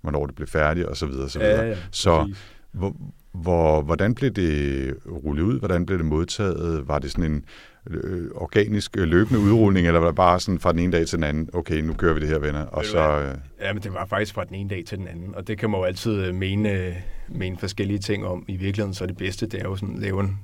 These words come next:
Speaker 2: som du siger, en organisk udrulning, ikke? Altså simpelthen sørge for, hvor fungerer det i hvert fald? Hvor kan man sørge for, at det, det, øh, det virkelig bliver taget til sig, og så høste nogle erfaringer, og så rulle det ud, øh.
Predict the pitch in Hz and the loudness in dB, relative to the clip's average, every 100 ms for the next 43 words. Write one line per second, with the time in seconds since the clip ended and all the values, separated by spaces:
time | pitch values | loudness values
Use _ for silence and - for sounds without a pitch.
0 | - 98 87 - 101 95 92 101 - 95 | -8 -6 -6 -2 -2 -2 -2 -4 -4 -8
1 | - 95 101 95 98 104 101 87 - 107 | -6 -4 -2 -2 -4 -4 -4 -4 -6 -8
2 | 95 92 92 90 85 87 90 95 95 - | -6 -6 -8 -8 -8 -6 -6 -4 -6 -10
3 | - _ - 87 - 110 - - - - | -20 _ -4 -2 2 6 6 6 4 0
4 | - - 92 87 - 92 82 92 92 92 | -4 -6 -4 -6 -6 -8 -2 -2 0 0
5 | 87 - 92 85 - - - - - - | -2 -2 -6 -6 -14 -20 -20 -20 -18 -16
6 | - 101 90 87 87 85 82 82 82 82 | -4 2 2 2 0 -2 -4 -4 -4 -4
7 | 85 - 98 107 101 101 98 87 - 92 | -6 -2 0 2 2 2 0 -2 0 2
8 | - 107 101 95 90 98 95 98 98 95 | 4 4 4 2 2 0 0 0 -2 -4
9 | 82 95 87 95 101 - 90 92 90 92 | 2 2 2 -2 -6 -6 -4 -4 -4 -8
10 | 90 - 98 92 | -8 -8 -8 -8